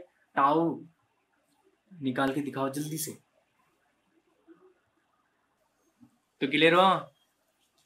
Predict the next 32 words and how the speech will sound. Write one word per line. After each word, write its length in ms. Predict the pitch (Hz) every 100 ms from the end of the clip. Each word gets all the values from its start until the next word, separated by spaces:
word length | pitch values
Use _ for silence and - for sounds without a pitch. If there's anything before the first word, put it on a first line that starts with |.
| -
Tau 100 | 139
equal 200 | 147 156 147
to 40 | 143
torque 220 | 147 147
का 60 | 156
फॉर्मूला 280 | 165 160 160 156
एम 180 | 151 156
बी 100 | 165 165
sin 180 | 160 160
theta, 240 | 170 170 180 120 - _ _ -
एम 160 | 135 135
की 100 | 143
वैल्यू 240 | 143 143
ये 160 | 139 139
थी, 180 | 170 170 - - _ _ -
बी 160 | 127 135 131 120
ये 120 | 127 131
था, 120 | 160 151 - - _ _ _ -
sin 240 | 117 120 117
theta 320 | 131 123 127 120 - -
थर्टी, 340 | 123 131 135 151 - _
तो 80 | 123
थर्टी 360 | - 117 117 127
की 80 |
वैल्यू 240 | 123 123 123
वन 140 | 120 117
upon 240 | 127 131
टू, 120 | 156 156 _ _ - -
और 100 | 113
आप 180 | 110 113
इसे 140 | 123
सॉल्व 220 | 120 120